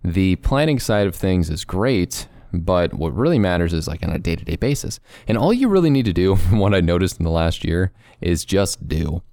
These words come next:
and, and stop getting distracted by random things. Like, for example, I, I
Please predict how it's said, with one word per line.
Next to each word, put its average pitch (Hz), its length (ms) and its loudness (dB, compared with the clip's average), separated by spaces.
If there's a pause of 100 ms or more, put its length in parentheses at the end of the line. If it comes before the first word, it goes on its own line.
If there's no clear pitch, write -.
(120)
and, 82 240 0
and 80 200 -4
stop 95 280 -4
getting 87 200 -2
distracted 80 480 -4
by 80 100 -6
random 78 340 -6
things. 76 220 -6
Like, 87 100 -4
for 147 160 -2
example, 80 460 -8 (300)
I, 85 260 0
I 82 180 -4